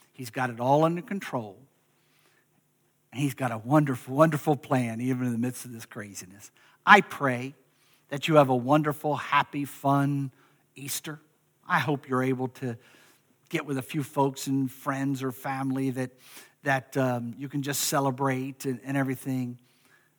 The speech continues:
But more than that, I pray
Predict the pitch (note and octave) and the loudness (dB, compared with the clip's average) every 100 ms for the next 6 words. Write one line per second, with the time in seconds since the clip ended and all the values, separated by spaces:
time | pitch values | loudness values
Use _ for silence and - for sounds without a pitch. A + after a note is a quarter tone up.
0 | _ D#3 D#3 C#3+ D3 F3 F3 F3 C3 - | _ 2 2 0 4 4 2 -2 -4 -6
1 | - - _ _ _ _ _ _ _ _ | -20 -20 _ _ _ _ _ _ _ _
2 | A#2+ C3+ D3+ - - C#3+ G#2+ | -8 -6 -6 -8 -2 -2 -2